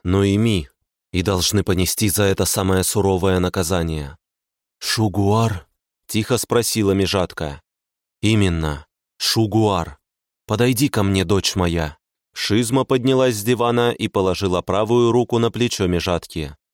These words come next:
«Не из мести, не из злобы, не из ненависти, а только руководствуясь принципами справедливости, я повелеваю провести тебе Шугуар над своими отступницами.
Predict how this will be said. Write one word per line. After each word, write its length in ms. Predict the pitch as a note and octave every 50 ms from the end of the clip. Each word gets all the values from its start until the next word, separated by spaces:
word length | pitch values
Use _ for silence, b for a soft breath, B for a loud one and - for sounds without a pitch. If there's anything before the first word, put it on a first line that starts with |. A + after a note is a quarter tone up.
| _ _ _ _ _ _ _ _ _ -
«Не 240 | F#2 F#2 F#2 F#2+ F#2
из 160 | E2 D2+ E2
мести, 640 | F2 G2 G2+ F#2 - - - - F2 D#2+ D2 C2+ - _ _ _ _ - -
не 240 | F2+ F#2 F#2+ F#2+ F#2+
из 120 | E2+ -
злобы, 600 | - F#2+ F2+ G2 G2 F#2 E2+ F2 D#2 D2 C#2+ - _ _ _ _ _ - F#2+
не 240 | F#2+ G2+ G#2 G#2
из 160 | G2 D#2+ D2+ G2+
ненависти, 720 | G#2 G#2+ G2 F#2 E2+ E2+ E2 - - - F2 D#2+ D2 - - _ _ _ _ _ _ _ _ _ - F#2
а 80 | F2+
только 360 | - - G#2+ G2+ F#2 - A2
руководствуясь 920 | G#2 G#2+ - - G#2+ G2+ G#2+ A2 - - - - F#2+ G#2 G#2+ G#2+ G2 - -
принципами 640 | - - G#2+ G#2+ G2+ - - G#2 - G2+ G2 G2 F#2
справедливости, 1200 | - - - F#2+ F#2+ D#2 F#2 E2+ F2 F#2 G#2+ A#2 G2+ F#2+ E2+ - - - - D#2+ D2+ C#2 C2+ _ _ _ _ _ _ _ _ _ -
я 240 | D#2 D#2 E2+ F2 -
повелеваю 600 | F#2 F2+ E2 F2+ F2 F2 E2+ F2+ F2+ F2 F2 E2
провести 540 | - F2 F#2 E2+ F2+ E2+ - - - G2
тебе 220 | - - D#2+ F#2 F2
Шугуар 640 | - - - G2+ F2 F2+ F2+ F2 F2+ F2+ F2 E2
над 180 | F2+ F2+ F2 -
своими 400 | - F#2 G2+ G2 F#2+ F#2 F#2 F2+
отступницами. 880 | F2+ F2 - - - G2+ - - F2+ D#2+ - - - D#2 D2+ C#2 -